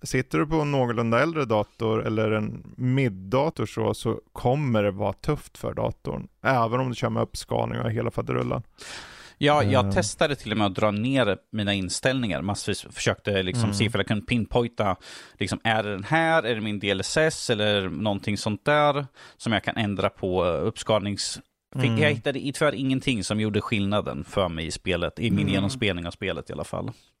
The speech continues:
Speaker 2: Vilket är väldigt synd, för
Speaker 1: Ja.
Speaker 2: att det är
Speaker 1: Jag tror,
Speaker 2: riktigt
Speaker 1: jag tror
Speaker 2: bra
Speaker 1: också
Speaker 2: spel.
Speaker 1: det är ju, det är ju så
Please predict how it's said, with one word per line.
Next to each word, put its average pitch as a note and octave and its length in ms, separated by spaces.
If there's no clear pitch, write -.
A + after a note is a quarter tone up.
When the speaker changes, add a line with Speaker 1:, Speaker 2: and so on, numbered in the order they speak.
Speaker 2:
Vilket C3+ 200
är A2 40
väldigt G#2 200
synd, C3 420
för A#2+ 80
Speaker 1:
Ja. G#2+ 160
Speaker 2:
att A2 60
det A2 180
är F#2+ 100
Speaker 1:
Jag C#3 160
tror, - 160
Speaker 2:
riktigt B2+ 260
Speaker 1:
jag D3+ 80
tror D3 160
Speaker 2:
bra - 60
Speaker 1:
också - 80
Speaker 2:
spel. A#2 60
Speaker 1:
det E3 80
är D#3+ 40
ju, E3 320
det - 160
är D#3 40
ju D#3 160
så D3 280